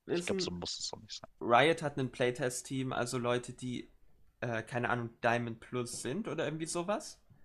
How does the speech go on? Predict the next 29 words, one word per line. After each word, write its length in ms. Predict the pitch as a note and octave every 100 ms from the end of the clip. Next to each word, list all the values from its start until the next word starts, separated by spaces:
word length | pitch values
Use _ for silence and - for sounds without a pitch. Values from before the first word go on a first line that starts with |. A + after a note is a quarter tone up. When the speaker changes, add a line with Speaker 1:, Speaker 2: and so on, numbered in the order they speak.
| - - - -
Speaker 2:
Oder 280 | - A#2
Speaker 1:
Mhm. 20 | G#2+
Speaker 2:
High 220 | B2 C#3
Diamond 400 | C#3 C#3+ D3+ D3
Plus 460 | - D3+ E3+ - - - - -
und 260 | - B2 -
quasi 520 | - B2+ B2 C3+ C3+
für 140 | - C3+
die 180 | - B2+
gewisse 460 | A#2 B2+ A#2+ A#2+
Veränderung 640 | - - B2+ B2+ A#2+ A#2 A2+
austesten 640 | - C#3+ - D3 C3+ - B2+
und 120 | A#2
ihnen 140 | A2 A2
dann 140 | A#2+
Feedback 460 | - - - - F2+
geben, 260 | E2+ -
mehr 120 | - -
oder 140 | G1+
weniger. 420 | E2 - - - - - _ _ - - - - - -
Ähm, 480 | A#2 B2 B2+ B2+ B2+ - - - - - - -
also 180 | - -
erstmal 500 | - F#3 - G3+ G3
finde 260 | F#3 E3
ich, 220 | D#3+ - -
erstmal 300 | C#3 D#3+ D3+
diese 220 | D3 A2
Aussage 500 | B2+ D#3+ F#3 F#3+ F#3+
Müll, 440 | D3+ B2 D3 F#3